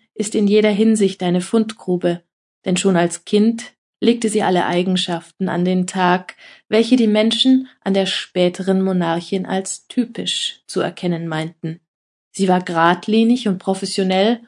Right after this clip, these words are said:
unaufgeregt, diszipliniert, pflichtbewusst,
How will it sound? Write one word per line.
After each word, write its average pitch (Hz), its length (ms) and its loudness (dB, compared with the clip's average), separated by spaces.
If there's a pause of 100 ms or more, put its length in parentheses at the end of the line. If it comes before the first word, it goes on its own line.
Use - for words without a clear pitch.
(380)
unaufgeregt, 240 1200 2
diszipliniert, 190 960 0 (320)
pflichtbewusst, 190 880 0